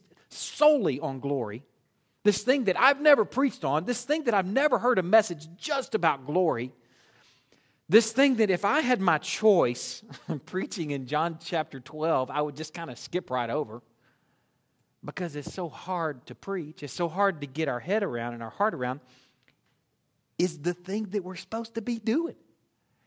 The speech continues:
It's the thing that defines believers, that we're beholding the Christ. And that in beholding this Christ, this thing that's so intangible, so impractical, that we are transformed from glory to glory into the image of Christ.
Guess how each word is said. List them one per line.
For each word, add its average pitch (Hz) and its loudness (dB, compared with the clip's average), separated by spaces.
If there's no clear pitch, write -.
It's 311 4
the 403 8
thing 311 6
that 320 4
defines 285 4
believers, 320 4
that 277 -4
we're 320 4
beholding 254 2
the 349 -2
Christ. 370 -2
And 277 4
that 254 2
in 339 2
beholding 302 10
this 190 2
Christ, 208 2
this 226 -6
thing 311 -4
that's 220 -2
so 370 4
intangible, 196 -2
so 302 2
impractical, 165 -2
that 131 -4
we 147 -2
are 143 -2
transformed 135 -8
from 117 -12
glory 120 -2
to 117 -4
glory 113 -8
into 110 -14
the 104 -14
image 98 -18
of 107 -20
Christ. - -18